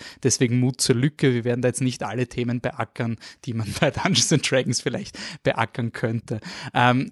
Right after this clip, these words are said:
deswegen generell, äh, würde ich noch starten, bevor wir, machen wir normalerweise nicht, weil wir uns immer den Film stellen, aber grad bei so einem Spiel, wo jeder glaubt zu wissen, was es ist. Also wir haben jetzt erst das siebte Siegel im Podcast gehabt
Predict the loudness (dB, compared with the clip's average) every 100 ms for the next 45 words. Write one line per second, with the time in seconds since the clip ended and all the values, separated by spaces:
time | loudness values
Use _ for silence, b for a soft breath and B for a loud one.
0 | B B 0 2 4 4 2 -2 -10 _
1 | _ _ _ _ _ _ _ -2 0 2
2 | 4 6 6 2 2 2 4 2 0 0
3 | 0 0 0 0 2 0 0 2 4 4
4 | 4 4 4 4 4 4 4 2 4 2
5 | 2 0 0 0 0 0 0 0 0 0
6 | 2 2 2 2 2 2 2 2 0 -2
7 | -2 0 0 0 2 0 -2 0 4 6
8 | 4 2 0 0 0 0 0 -2 -2 -4
9 | 0 2 2 B B -4 2 4 4 4
10 | 2 2 0 0 0 2 4 6 6 4
11 | 2 -4 -2 -2 -2 0 -2 -2